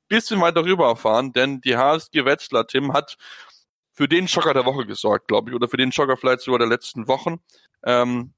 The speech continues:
ausgenommen jetzt mal vielleicht die Alfred Gislason-Verpflichtung vom D H B. Aber es war mit Sicherheit genauso ein großes News, als, ähm, bekannt wurde oder sie bekannt gegeben haben,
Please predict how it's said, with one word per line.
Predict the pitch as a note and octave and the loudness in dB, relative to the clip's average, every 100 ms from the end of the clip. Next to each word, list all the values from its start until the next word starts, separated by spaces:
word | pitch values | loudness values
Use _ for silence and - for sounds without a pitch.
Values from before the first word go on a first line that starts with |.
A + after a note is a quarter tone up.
| - | -2
ausgenommen | B2+ B2 B2+ A#2+ | -2 0 -2 -2
jetzt | A#2 - | -2 -2
mal | A2+ G#2+ | 0 0
vielleicht | A2+ G#2+ | 0 -2
die | - | 0
Alfred | G#2+ A#2+ A#2 | -2 -2 -8
Gislason-Verpflichtung | B2+ C#3 B2+ A#2+ B2+ - A2+ | -6 -4 -2 -2 -4 -6 -8
vom | G#2+ | -4
D | A#2+ A2+ | 0 0
H | |
B. | - C3 D3+ - - _ | 0 -2 -2 -8 -20 _
Aber | - B2 B2+ | 0 2 2
es | |
war | C3 | 0
mit | B2+ | 0
Sicherheit | C#3 B2+ | 0 -2
genauso | C3 C3 D3 C#3+ | 0 0 0 -2
ein | C3+ | -8
großes | - C#3 D3+ - C#3 B2+ - | -2 0 0 0 0 0 -4
News, | B2+ B2 D3 F3+ E3+ | 0 4 4 4 2
als, | - C3 - - | 0 0 -2 -4
ähm, | A#2+ A#2+ A#2 A#2 - | 0 0 0 -8 -16
bekannt | A#2 - E3 F3+ | -8 -2 -2 -2
wurde | C#3 D3+ | 0 2
oder | C#3 A2+ | 4 2
sie | - C#3+ | -2 -10
bekannt | C3+ C#3+ E3+ | -4 -2 -2
gegeben | C3+ A#2+ A#2 - | -4 -2 -2 0
haben, | A#2+ C#3+ D#3 | -2 -2 -6